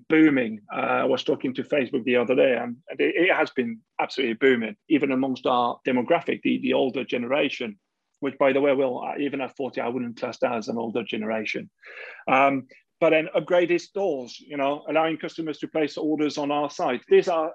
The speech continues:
the technology we implemented, you know, um, digital screens inside the stores, end of the P O S, uh, traditional P O S, very mo-, much more efficient, reactive, and better for the environment. So for us,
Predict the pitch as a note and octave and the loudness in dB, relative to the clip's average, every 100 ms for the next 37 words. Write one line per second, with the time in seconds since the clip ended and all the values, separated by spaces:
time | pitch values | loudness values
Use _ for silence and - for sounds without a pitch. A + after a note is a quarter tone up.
0 | - D3 D#3+ D3 E3 C#3+ C#3 B2+ C3+ C#3+ | -4 -2 -4 -2 -2 -2 -4 -4 -2 -2
1 | C#3 C3 D3 C3+ C#3 - C#3+ D3+ B2 B2+ | -2 0 2 0 -4 -4 0 0 0 -2
2 | - D#3+ D3+ D#3+ D3 - - - F3+ C3 | -2 -2 -2 -2 -2 -8 -10 -4 -2 -4
3 | - - C#3 - D3 C#3+ C3+ D#3+ D#3+ F#3 | -12 -16 -12 -6 -6 -6 -4 0 2 0
4 | - - _ - _ - D#3 E3 C#3+ D#3+ | -2 -16 _ -20 _ -4 -2 0 0 -4
5 | - D#3 D#3 D#3 C3+ - - C3+ B2+ C#3+ | -2 0 0 -2 -4 -10 -12 -8 -4 -2
6 | C#3 C#3+ C3+ C#3+ C#3+ A#2 - C3+ D#3 D#3 | -2 -2 0 2 2 2 -4 -4 0 2
7 | D3 D3 C#3+ D3+ D#3 D3 D#3 C#3 C3+ - | 2 0 -2 -2 -2 -4 -2 -2 -2 -6
8 | E3+ - E3 D3 D3+ D3+ - D3 C#3 - | -6 -6 -6 0 2 2 2 2 2 2
9 | D3 C3+ C#3 C3 - B2+ B2 E3+ E3 B2 | -2 -2 -2 -4 -4 -2 2 4 4 2
10 | A#2 - C#3+ E3 F3 D#3+ - | -4 -4 0 4 4 2 -8